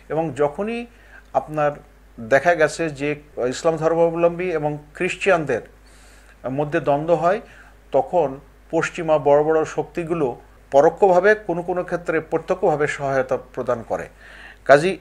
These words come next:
এই দ্বন্দ্বটা যেন কু-, আহ, তুরস্ক ভালো করে বুঝে এবং তার যে গতিবিধি, এ-, এটা মোটামুটি হিসাব করেই অঙ্ক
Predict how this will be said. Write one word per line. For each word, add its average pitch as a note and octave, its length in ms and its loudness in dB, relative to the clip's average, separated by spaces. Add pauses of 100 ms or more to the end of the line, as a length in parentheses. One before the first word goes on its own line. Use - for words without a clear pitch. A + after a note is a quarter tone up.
(180)
এই F#3+ 120 2
দ্বন্দ্বটা D#3 640 2 (560)
যেন C#3+ 260 0 (840)
কু-, B2 200 -6
আহ, B2 1080 -2 (240)
তুরস্ক D#3+ 320 -4
ভালো D3+ 240 4
করে E3 180 0
বুঝে D#3 320 -6
এবং D#3+ 200 -2 (380)
তার D#3 280 6 (760)
যে C3 180 -4 (140)
গতিবিধি, E3 600 -4 (720)
এ-, D#3 340 0 (240)
এটা E3 160 6
মোটামুটি D3+ 480 0 (300)
হিসাব D#3 240 2 (100)
করেই F3+ 220 2
অঙ্ক D3+ 220 2